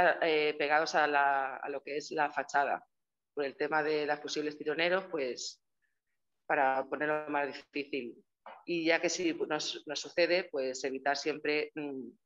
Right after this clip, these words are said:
resistirnos, ¿no? Pueden causarnos siempre una lesión mayor o permanente. El tema de, por ejemplo, en el banco es no sacar siempre grandes cantidades de dinero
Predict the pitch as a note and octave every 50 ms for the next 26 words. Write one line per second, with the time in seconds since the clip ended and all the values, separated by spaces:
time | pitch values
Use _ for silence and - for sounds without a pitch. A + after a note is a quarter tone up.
0 | F#3 - _ _ - D#3+ D#3 - D3 - - E3 D#3 D3+ C#3 C#3+ D3 E3 F3+ G#3+
1 | A3+ - - - D#3 D3+ D3+ D3+ D#3 D3 D3 - D#3 D3+ D#3 D#3 - D#3 D3+ -
2 | D#3 D3+ D3 C#3+ - - D#3 D#3+ D#3 D3+ D#3 E3+ E3 E3 F3 E3 D#3 D3 C#3+ -
3 | - - C3+ C#3 C3+ C3 C3+ C#3 D3 C3 - A#2 - - _ _ _ _ _ _
4 | _ _ _ _ _ _ _ _ _ - D3 - D#3 D#3+ E3 E3 E3+ F3 E3 E3
5 | C#3+ - F3+ F3 F3 E3 C#3+ C#3 C3+ C#3 D3+ D#3+ E3 - E3+ E3+ E3+ F3 - -
6 | D#3+ D#3 D3+ D3+ D#3 D3+ D3+ D3+ D3+ - - _ _ _ _ _ _ - F3 F3
7 | - F3+ D#3+ E3 D#3+ - F3+ E3 E3 E3 E3 D#3+ D#3+ D#3+ D3+ D#3 D3+ D#3 D3+ -
8 | - D3+ D3 - D3+ D3+ D3+ D3+ D3 C#3+ C#3 D3+ E3 F3 F3+ F#3+ F#3 G#3+ - -
9 | -